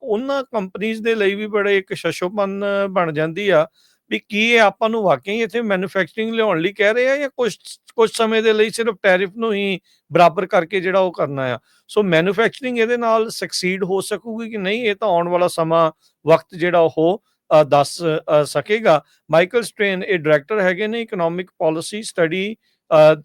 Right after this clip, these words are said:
ਸਟੱਡੀਜ਼ ਦੇ ਅਮਰੀਕਨ ਐਂਟਰਪ੍ਰਾਈਜ਼ ਇੰਸਟੀਚਿਊਟ, ਅ, ਜਿਹੜਾ ਕੰਜ਼ਰਵੇਟਿਵ ਥਿੰਕ ਟੈਂਕ ਆ, ਉਹ, ਉਹਨਾਂ ਦਾ ਇਹ ਮੰਨਣਾ ਹੈ ਵੀ ਕਹਿੰਦੇ ਵੀ ਮੈਨੂੰ ਨਹੀਂ ਲੱਗਦਾ ਵੀ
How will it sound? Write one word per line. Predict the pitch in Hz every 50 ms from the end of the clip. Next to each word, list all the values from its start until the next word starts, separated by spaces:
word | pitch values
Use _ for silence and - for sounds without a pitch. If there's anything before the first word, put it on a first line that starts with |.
| -
ਸਟੱਡੀਜ਼ | - - - 180 175 170 208 220 226 202
ਦੇ | 202 208 220
ਅਮਰੀਕਨ | 202 180 165 156 160 170 - - 190 175
ਐਂਟਰਪ੍ਰਾਈਜ਼ | 165 160 147 - 160 - 196 170 165 165 170 170 165 156 147 165 190 - _ -
ਇੰਸਟੀਚਿਊਟ, | 156 156 - - 196 190 170 - 196 185 180 180 175 160 - -
ਅ, | 180 175 175 - _ _ _ _ _ _ _ _ _ _ _ _ _ _ _ _ - 151 160
ਜਿਹੜਾ | 143 151 170 165 160
ਕੰਜ਼ਰਵੇਟਿਵ | - 165 165 165 175 160 156 180 175 175 190 160 - -
ਥਿੰਕ | 165 165 160 -
ਟੈਂਕ | - 190 202 202 208 220
ਆ, | 175 156 143 - _ _ _ _ _ _ -
ਉਹ, | 190 220 240 247 254 - -
ਉਹਨਾਂ | 214 208 226 262 262 254
ਦਾ | 240
ਇਹ | 240 254
ਮੰਨਣਾ | 254 233 202 190 196 202 214
ਹੈ | 220 233
ਵੀ | 254 262 240
ਕਹਿੰਦੇ | 233 233 202 202 226
ਵੀ | 233 247 240
ਮੈਨੂੰ | 220 196 185 180 185 190
ਨਹੀਂ | 202 240
ਲੱਗਦਾ | 240 214 202 170 170 170 180 185
ਵੀ | 185 165 190 185 180 180 180